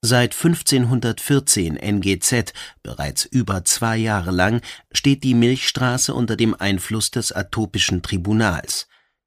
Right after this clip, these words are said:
Dies behauptet, im Rahmen der atopischen Ordo für Frieden und Sicherheit zu sorgen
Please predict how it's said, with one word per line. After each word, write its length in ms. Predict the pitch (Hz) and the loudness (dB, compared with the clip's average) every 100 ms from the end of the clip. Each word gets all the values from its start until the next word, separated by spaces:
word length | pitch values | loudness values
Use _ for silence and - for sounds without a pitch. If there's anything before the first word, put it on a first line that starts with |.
| _ - | _ -6
Dies 300 | 127 151 - | -2 0 0
behauptet, 840 | 113 98 82 117 - 110 - - - | -2 -2 0 -2 -2 -4 -4 -8 -8
im 140 | 80 | -6
Rahmen 420 | 78 101 113 104 | -2 -2 0 0
der 260 | 92 90 - | 0 -4 -4
atopischen 760 | 87 - 127 - 113 - 101 | -8 -4 -4 -2 -2 0 0
Ordo 580 | - 110 120 95 92 85 - - | 0 -2 -2 -2 -2 -2 -6 -18
für 240 | - - 90 | -10 -4 -4
Frieden 500 | - 127 135 110 101 | -2 0 2 2 0
und 240 | - 98 | 0 -4
Sicherheit 540 | 123 120 82 80 82 - | -2 -2 -4 -4 -4 -4
zu 140 | 104 | -4
sorgen 500 | 92 104 101 101 92 | -2 0 0 0 0